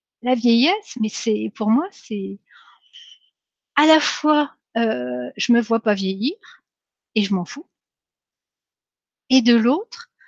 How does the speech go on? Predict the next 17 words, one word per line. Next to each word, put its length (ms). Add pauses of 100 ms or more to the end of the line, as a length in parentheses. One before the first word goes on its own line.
(400)
euh, 680 (380)
bah, 160 (1400)
ouais, 260
ça 140
me 60
fait 140
plaisir 500
parce 160
que 100
ça, 260
ça 180
veut 140
dire 280
que, 140
euh, 720 (380)
je 120
continue 680